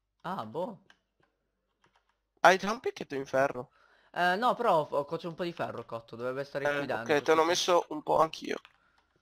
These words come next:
Speaker 1: Ok, dov'è? È l'altro, quanto ferro hai preso dentro la fornace?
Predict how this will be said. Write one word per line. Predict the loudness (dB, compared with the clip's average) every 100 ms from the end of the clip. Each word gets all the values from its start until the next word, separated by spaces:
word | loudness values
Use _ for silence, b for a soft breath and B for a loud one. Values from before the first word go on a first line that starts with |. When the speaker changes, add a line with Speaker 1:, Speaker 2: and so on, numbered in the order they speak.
| _ _
Speaker 1:
Ok, | -12 -8 -6
dov'è? | -4 -4 -6 _ _ _ _
È | -12
l'altro, | -10 -10 -12 -18 -10
quanto | -8 -4
ferro | -4 -4
hai | -6
preso | -12 -8
dentro | -6 -6 -10
la | -14
fornace? | -14 -16 -16